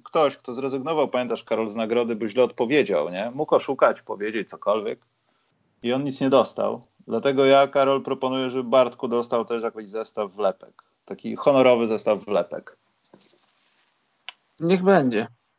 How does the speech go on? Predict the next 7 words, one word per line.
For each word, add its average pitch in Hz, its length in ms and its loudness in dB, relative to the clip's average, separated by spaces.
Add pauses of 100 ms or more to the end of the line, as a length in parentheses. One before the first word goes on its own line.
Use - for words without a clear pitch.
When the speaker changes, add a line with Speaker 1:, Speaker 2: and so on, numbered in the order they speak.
(320)
Speaker 1:
Dobrze. - 420 0 (640)
Yy, 110 500 -6
także 123 320 -2
to 120 100 -6
chyba 113 220 0
tyle 110 280 0
na 95 240 -6